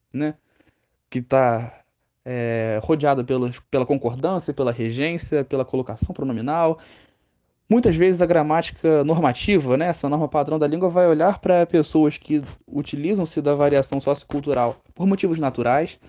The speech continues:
simplesmente às vezes pela falta de oportunidade de acesso à escolarização, você vai encontrar o quê? Você vai encontrar,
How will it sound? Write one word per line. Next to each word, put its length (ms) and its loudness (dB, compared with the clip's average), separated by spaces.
simplesmente 340 -4
às 80 -4
vezes 220 -4
pela 240 0
falta 340 -4
de 60 -6
oportunidade 640 -4
de 80 -2
acesso 320 -4
à 20 -20
escolarização, 720 -4
você 240 0
vai 220 0
encontrar 460 -2
o 80 2
quê? 280 -4
Você 220 0
vai 140 2
encontrar, 600 0